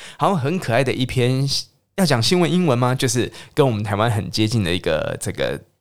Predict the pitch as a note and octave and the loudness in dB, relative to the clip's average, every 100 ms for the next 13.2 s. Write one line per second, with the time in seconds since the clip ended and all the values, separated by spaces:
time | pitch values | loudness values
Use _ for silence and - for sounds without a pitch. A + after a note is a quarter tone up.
0 | _ - G#2+ F2+ - - E3+ D#3 - D#3+ | _ -10 -6 -2 0 2 4 2 0 -6
1 | - - - F3+ A3 - _ - F#3 G3 | -14 -18 -2 0 0 -6 _ 0 2 4
2 | G3+ G3 E3+ F3+ F#3 A#2+ B2+ B2 D#3 E3 | 4 4 4 2 2 0 2 2 4 4
3 | C3+ C#3 - - D3+ D#3 F#2 - - - | 4 2 -4 0 0 2 0 -2 -20 -20
4 | _ - A#3+ G3+ B2 B2 C3 C#3 - C#3 | _ -4 2 2 2 2 2 4 4 4
5 | C3+ F#2+ G2+ A#2 F#2+ B1 G1+ - - _ | 2 0 -2 -2 -2 -4 -6 -10 -20 _
6 | - B2 D#3 F3+ - - - D3 D#3+ E3+ | -8 2 4 4 0 -6 -4 2 4 4
7 | D3+ G2+ D2 F2 G#2+ G#2+ - G#2 G2+ G2+ | 2 0 -2 0 -2 0 -2 0 0 0
8 | - - C#2+ C3+ - _ _ _ A2+ A2+ | -2 -4 -6 -10 -12 _ _ _ -4 -2
9 | A#2+ G#2 A#2+ C3+ C3+ A#2 C#3 A#2 A#2 - | -2 0 4 4 4 2 0 0 -2 -6
10 | _ _ B2+ A#2 D#3 F#3 - - - _ | _ _ -20 -4 0 0 -2 -6 -12 _
11 | _ _ - D3 E3 E3 C#3+ G2 C2 G#1+ | _ _ -4 2 2 2 0 0 -2 -4
12 | A#2+ _ _ G#2+ G2+ - F2 F#2+ G2 - | -6 _ _ -4 -4 -4 -6 -4 -2 -2
13 | G1+ - | -4 -8